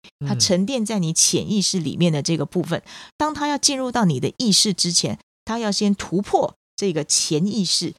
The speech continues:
Speaker 2: 就会进入到你的意识，所以这个潜意识是不能即刻回想，但是你努力呢，就可以把它回想起来的这些经验，就是存在你的潜意识。
Speaker 1: 嗯。
Speaker 2: 所以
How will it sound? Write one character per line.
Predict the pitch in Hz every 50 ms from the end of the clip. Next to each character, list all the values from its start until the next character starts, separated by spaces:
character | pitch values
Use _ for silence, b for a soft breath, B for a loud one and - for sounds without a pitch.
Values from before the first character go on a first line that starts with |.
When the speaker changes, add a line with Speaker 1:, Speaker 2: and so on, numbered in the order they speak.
| _ _ _ _ -
Speaker 2:
就 | 208 185
会 | 185 185
进 | 170 - - 247 208
入 | 185 180
到 | 175 160 120
你 | 107 92
的 | 87
意 | 92 - 170 147
识， | 143 - 156 135
所 | - 180 180
以 |
这 | 160 214 214
个 | 202
潜 | - - - 175 160 185
意 | 202
识 | 185 - - 180
是 | 180 185
不 | 180 _ - 359 320
能 | 220 170 156 185
即 | 190 - - 170 185
刻 | - - 247 185
回 | 196 - 147 110 160
想， | - - - - - _ _ _ _ -
但 | - 311 302
是 | 320
你 | 277 226 185 165
努 | 160 165 180 180 156 165
力 | 285 285 247
呢， | 208 190 185
就 | - - 302 277 202
可 | - - -
以 | 175 175
把 | 170 - - -
它 | 156 170
回 | - - - 170 214 277
想 | - 226 196 190
起 | - 151
来 | 131 135
的 | - 147
这 | 143 - 165
些 | 156 - 156
经 | - - - 214 208 214
验， | 208 180 - - _ _ _ -
就 | - 190
是 | 185 - 180
存 | - - - 151 151 185
在 | 202 233 196
你 | 156 - 80
的 | - 87
潜 | - - - - - 131 131 160
意 | 180 160
识。 | 147 - - 151 - _ _ - 156
Speaker 1:
嗯。 | 156
Speaker 2:
所 | 139 131 220
以 | 240 214 151